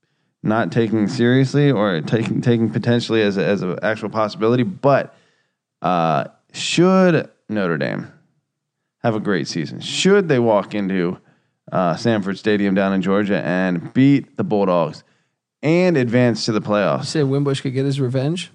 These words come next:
Speaker 1: Could Wimbush get his revenge against
Speaker 2: Well, they
Speaker 1: Notre
Speaker 2: also
Speaker 1: Dame?
Speaker 2: have a, a starting tight end from Notre Dame, too, so it wouldn't be the only Irish
Speaker 1: Oh,
Speaker 2: player.
Speaker 1: man. You know, those little, those little, like, storylines factor into the lame-ass commun-, uh,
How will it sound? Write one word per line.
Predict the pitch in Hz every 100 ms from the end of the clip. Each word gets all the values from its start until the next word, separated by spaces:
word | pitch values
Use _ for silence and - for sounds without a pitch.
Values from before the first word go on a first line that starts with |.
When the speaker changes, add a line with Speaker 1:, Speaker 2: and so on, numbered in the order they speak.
| _
Speaker 1:
Could | 135 135
Wimbush | 131 123 120 101
get | 107
his | 104 87
revenge | 90 95 85
against | 76 80 90 78 -
Speaker 2:
Well, | 147
they |
Speaker 1:
Notre | 165
Speaker 2:
also | 220 208 202
Speaker 1:
Dame? | 185 160
Speaker 2:
have | 143 -
a, |
a | 139
starting | - 175 156
tight | 160
end | 165 170
from | 135
Notre | 120 113
Dame, | 110 107
too, | 156 123
so | 123
it |
wouldn't | 127 139
be | 135
the | 127 135
only | 131 107 - _ -
Irish | 95 98
Speaker 1:
Oh, | 95
Speaker 2:
player. | 90 87
Speaker 1:
man. | 90 98 107 71 69 - _ _ _ _ _ _ -
You | 143
know, | 147
those | 151 180 180 196
little, | 185 165 147
those | 143 180
little, | 202 208
like, | 185 160
storylines | 127 - 127 143 143 139 127
factor | - 120 120 110 113
into | 113 101
the | 95 82
lame-ass | 104 113 110 104 104
commun-, | - 107 113
uh, | 101 101 95 90 82